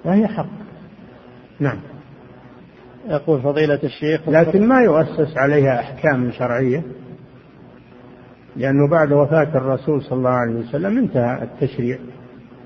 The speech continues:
Speaker 1: ولا يؤسس عليها أحكام شرعية. نعم. رؤيا الرسول عليه الصلاة والسلام وحي يؤسس عليها الحكم، أما رؤيا غيره فلا يؤسس عليها حكم شرعي. نعم.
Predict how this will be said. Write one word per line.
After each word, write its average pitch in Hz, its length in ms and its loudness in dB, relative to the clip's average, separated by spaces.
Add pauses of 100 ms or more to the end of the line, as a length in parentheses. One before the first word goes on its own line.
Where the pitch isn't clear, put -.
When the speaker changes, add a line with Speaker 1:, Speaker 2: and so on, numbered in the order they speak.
(100)
Speaker 1:
ولا 123 240 0
يؤسس 156 420 0
عليها 131 380 2
أحكام 123 460 -4
شرعية. 127 360 -2 (840)
نعم. 117 200 -4 (920)
رؤيا 165 300 6
الرسول 147 640 4
عليه 139 260 2
الصلاة 139 480 -2
والسلام 175 500 0
وحي 208 280 0 (760)
يؤسس 165 440 -2
عليها 139 280 0
الحكم، 151 360 -4 (680)
أما 147 240 0
رؤيا 165 380 2
غيره 202 240 0
فلا 220 280 -2
يؤسس 131 480 -2
عليها 123 340 -2
حكم 143 380 -6
شرعي. 131 320 -6 (520)
نعم. 120 180 -4